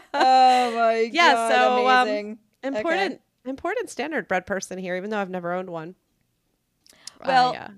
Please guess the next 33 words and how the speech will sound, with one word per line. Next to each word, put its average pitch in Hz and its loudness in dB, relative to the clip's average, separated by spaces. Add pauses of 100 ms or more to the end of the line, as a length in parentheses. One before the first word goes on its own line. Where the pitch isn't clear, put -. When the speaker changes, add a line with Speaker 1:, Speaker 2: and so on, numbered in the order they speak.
(140)
Speaker 2:
I've 226 -4
worked 185 -12
on 165 -10
a - -16
number 175 -8
of 147 -12
them, 156 -14
and, 170 -12
uh, 151 -10 (400)
I, 175 -12 (260)
they're 165 -12
awesome. 160 -16
So - -16
Speaker 1:
Yeah, 175 -4
Speaker 2:
I'm 170 -10
a 170 -10
Speaker 1:
that's 175 -14
Speaker 2:
big - -10
Speaker 1:
my 220 -6
next 170 -10
Speaker 2:
fan. - -18
Speaker 1:
horse - -14
is - -18
a - -20
standard - -20
Speaker 2:
I'm, - -20
Speaker 1:
bred. - -18 (180)
Speaker 2:
I'm 170 -20
a 156 -20
big 151 -20
fan. - -20 (180)
Speaker 1:
Yeah. 196 -14 (100)
Speaker 2:
Um, 190 0